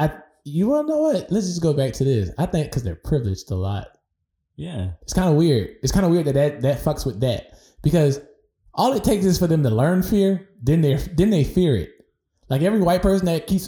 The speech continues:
Speaker 1: that walks around saying the N-word, N-word, and then once they finally say the N-word to the wrong person, <laughs> then they get the N-word in their face.
Speaker 2: <laughs>
Speaker 1: They don't say that no more.
Speaker 2: Yeah, that's
Speaker 1: They
Speaker 2: true.
Speaker 1: might say it, but they're not gonna say it when they're out about, 'cause they don't know if that N-word will whoop their ass <laughs> again like that one N-word
Speaker 2: <laughs>
Speaker 1: did.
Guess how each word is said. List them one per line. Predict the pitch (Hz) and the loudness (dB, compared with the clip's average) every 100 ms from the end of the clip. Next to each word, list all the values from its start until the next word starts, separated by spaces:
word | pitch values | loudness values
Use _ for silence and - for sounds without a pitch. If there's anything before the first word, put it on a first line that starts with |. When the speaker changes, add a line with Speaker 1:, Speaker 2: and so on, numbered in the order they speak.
| - 143 | -8 -2
Speaker 1:
that | 143 | 2
walks | 143 170 170 | 2 0 0
around | 170 | 0
saying | 170 160 | 0 0
the | 127 | 2
N-word, | 160 170 170 135 | 2 2 0 0
N-word, | 147 170 170 175 170 - | 0 2 2 2 -2 -2
and | 123 | -2
then | 139 | 2
once | 147 156 | 2 0
they | 139 | 0
finally | 147 151 | 0 0
say | 156 | 0
the | 123 123 | 0 2
N-word | 151 151 151 | 2 4 2
to | 143 | 2
the | 120 | 2
wrong | 131 156 | 2 2
person, | 180 170 180 - | 2 0 0 2
<laughs> | 196 - | 2 4
then | 165 151 151 | 2 2 -2
they | |
get | 147 127 - 175 170 - _ | -4 -4 0 0 -2 -10 _
the | 127 120 | -10 0
N-word | 165 165 165 165 | 2 2 2 0
in | 156 | 0
their | 131 | 0
face. | 127 - 170 190 - | -2 0 0 0 0
Speaker 2:
<laughs> | 220 - - 196 - | -2 -2 -2 -4 -2
Speaker 1:
They | |
don't | 180 370 | -2 -2
say | - 156 | -2 0
that | 151 143 - | 2 2 4
no | 160 147 | 4 6
more. | 147 185 311 - _ | 4 2 0 -6 _
Speaker 2:
Yeah, | 208 110 135 | -8 -6 -4
that's | 123 - | -4 0
Speaker 1:
They | 160 | 2
Speaker 2:
true. | 170 | 2
Speaker 1:
might | 147 | 0
say | - - 160 | -2 -2 0
it, | 339 165 151 - - | 0 0 0 -4 -12
but | 107 | -6
they're | |
not | 131 120 | -6 -2
gonna | 110 107 | -2 -2
say | - 135 | 0 2
it | 127 | 2
when | 117 113 | 2 0
they're | 107 - | -2 -4
out | 131 202 | 0 0
about, | 139 110 135 - - - | 0 0 -2 -4 -12 -8
'cause | - 104 | -4 -2
they | 127 | 0
don't | 135 135 | 2 2
know | 131 | 2
if | 113 | 2
that | 135 180 - | 0 0 0
N-word | 139 135 139 147 151 | 0 2 2 4 4
will | 143 151 | 4 4
whoop | 160 156 | 4 4
their | 151 160 | 0 2
ass | 156 196 262 | 2 2 2
<laughs> | 175 | 2
again | 165 185 175 | 2 2 2
like | 160 | 2
that | 170 170 | 2 2
one | 208 262 | 0 2
N-word | 151 175 143 147 143 | 4 6 6 4 4
Speaker 2:
<laughs> | 139 - | 2 2
Speaker 1:
did. | 147 120 143 120 | 2 0 -2 -8